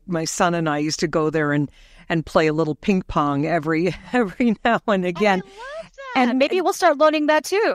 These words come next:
Speaker 1: Think about it. It sure is a lot of fun. Um, but I, I guess part of the aim is, as you say, you know, get people in to come in for other things. And then while they're there, pick up a good book and encourage, you're encouraging their love of reading too, right?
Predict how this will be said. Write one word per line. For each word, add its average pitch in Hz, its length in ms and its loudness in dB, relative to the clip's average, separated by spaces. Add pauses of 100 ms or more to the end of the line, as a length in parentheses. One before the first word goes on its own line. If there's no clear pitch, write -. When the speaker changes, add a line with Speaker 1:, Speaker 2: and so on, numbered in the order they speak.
Speaker 1:
Think 349 280 -2
about 233 400 0
it. 214 160 -4
It 214 240 -4
sure 302 220 -2
is 359 140 -2
a 302 60 4
lot 220 220 4
of 214 120 -2
fun. 247 260 0 (360)
Um, 233 260 2
but 196 260 -2
I, 262 120 -2 (180)
I 262 100 0
guess 285 300 -2 (160)
part 294 240 0
of 254 40 -2
the 240 140 2
aim 208 240 2
is, 180 180 -2
as 190 160 -2
you 196 120 -2
say, 190 180 2
you 180 140 2
know, 160 100 2
get 202 200 -2
people 208 280 0
in 185 120 2
to 170 60 -4
come 185 200 0
in 190 100 2
for - 140 0
other 262 240 2
things. 240 320 4
And 240 180 2
then 240 160 2
while 226 160 2
they're 214 200 2
there, 185 400 0
pick - 260 -2
up 180 120 -2
a 170 40 -2
good 143 260 -4
book 160 320 -2
and 160 220 0
encourage, 160 640 0
you're 170 420 -2
encouraging 175 560 0
their 160 160 0
love 160 200 2
of 185 180 -4
reading 175 380 2
too, 190 340 0
right? 208 380 0